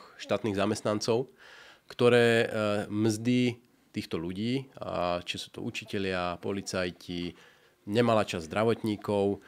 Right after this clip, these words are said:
a, respektíve zamestnanci verejnej správy, aby som bol konkrétny, alebo nejakých podriadených organizácií, alebo nejakých, e, ktoré sa riadia nejakým špecifickým zákonom, e, tak tieto mzdy sú iné v tom, že nie sú tvorené trhovo, to znamená, nie je tam dohoda medzi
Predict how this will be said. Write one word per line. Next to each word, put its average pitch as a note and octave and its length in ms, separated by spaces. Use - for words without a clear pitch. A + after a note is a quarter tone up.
a, F2 560
respektíve G2 400
zamestnanci G2+ 480
verejnej F#2+ 240
správy, F#2 320
aby E2 100
som E2+ 220
bol E2+ 160
konkrétny, F#2+ 480
alebo F2+ 240
nejakých F2 360
podriadených F2 520
organizácií, G2+ 640
alebo C3 240
nejakých, G#2+ 320
e, C3 160
ktoré B2+ 240
sa A#2+ 160
riadia A2+ 240
nejakým G2 240
špecifickým G2+ 560
zákonom, G2+ 400
e, - 20
tak - 320
tieto D3+ 220
mzdy B2+ 340
sú B2 360
iné D#3 240
v - 160
tom, C3+ 400
že A2+ 160
nie A2+ 160
sú A#2 160
tvorené A2 320
trhovo, A#2+ 320
to A#2+ 160
znamená, G#2 340
nie G#2 220
je - 80
tam G2+ 160
dohoda G2+ 340
medzi G2 600